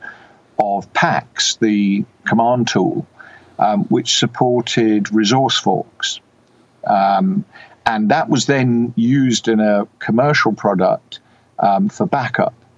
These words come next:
Um, I then, because Apple had gone Objective-C, I went a bit cold. I,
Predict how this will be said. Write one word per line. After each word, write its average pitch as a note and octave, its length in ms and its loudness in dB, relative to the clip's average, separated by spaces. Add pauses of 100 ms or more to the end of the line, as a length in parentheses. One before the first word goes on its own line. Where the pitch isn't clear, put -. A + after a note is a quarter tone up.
(800)
Um, A2+ 480 2 (180)
I G3+ 220 2
then, G#3+ 460 2 (120)
because F3+ 380 0
Apple F3+ 360 0
had D3+ 140 -2
gone D3+ 220 2
Objective-C, B2+ 1080 0 (100)
I E3 240 2
went D#3 340 0
a C3+ 60 -2
bit - 240 -4
cold. - 460 -2 (140)
I, A2+ 120 2